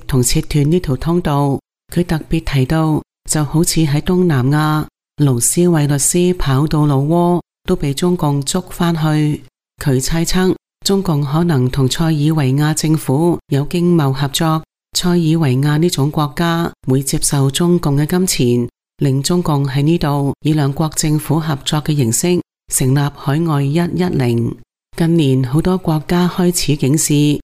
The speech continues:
中共跨境執法嘅問題，例如瑞士亦被人權組織曝光，曾經喺二零一五年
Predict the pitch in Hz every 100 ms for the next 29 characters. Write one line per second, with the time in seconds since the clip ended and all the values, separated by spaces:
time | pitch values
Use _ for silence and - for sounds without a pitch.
0 | - 180 185 151 143 - 180 180 127 135
1 | - 175 - 156 156 156 151 143 143 127
2 | 123 120 - _ - 160 160 139 127 160
3 | 151 - 156 156 - 151 - 151 147 123
4 | - 120 113 127 139 170 - 139 - 175
5 | 175 175 - _ - - 131 151 190 175
6 | 156 165 160 147 131 175 156 165 151 127
7 | 127